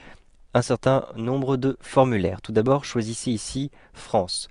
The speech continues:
Rentrez ensuite le numéro de téléphone de l'entreprise en question. Par exemple, je vais rentrer ici zéro un quatre-vingt-trois soixante-quatre zéro quatre dix-sept. Ensuite, je clique simplement sur Rechercher des informations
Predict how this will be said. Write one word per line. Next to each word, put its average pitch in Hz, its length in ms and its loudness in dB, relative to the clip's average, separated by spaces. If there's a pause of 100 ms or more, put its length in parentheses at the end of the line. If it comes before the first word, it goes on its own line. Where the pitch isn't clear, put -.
(180)
Rentrez 101 260 -2
ensuite 131 300 -6
le 104 80 0
numéro 113 420 2
de 120 160 0
téléphone 110 580 0
de 113 80 0
l'entreprise 110 480 0
en 117 80 -2
question. - 380 -8 (100)
Par - 140 -6
exemple, 92 400 -8
je 95 80 -6
vais 92 80 -2
rentrer 90 300 -4
ici 117 340 -6 (320)
zéro 95 420 -2
un 87 160 -2 (500)
quatre-vingt-trois 98 760 0 (240)
soixante-quatre - 1120 -4 (320)
zéro 107 340 0
quatre - 580 0
dix-sept. - 680 -8 (380)
Ensuite, 123 480 -6 (100)
je 107 160 -4
clique 120 200 -4
simplement 92 360 -4
sur 92 220 -6
Rechercher 98 400 -2
des 101 180 -4
informations 87 600 -4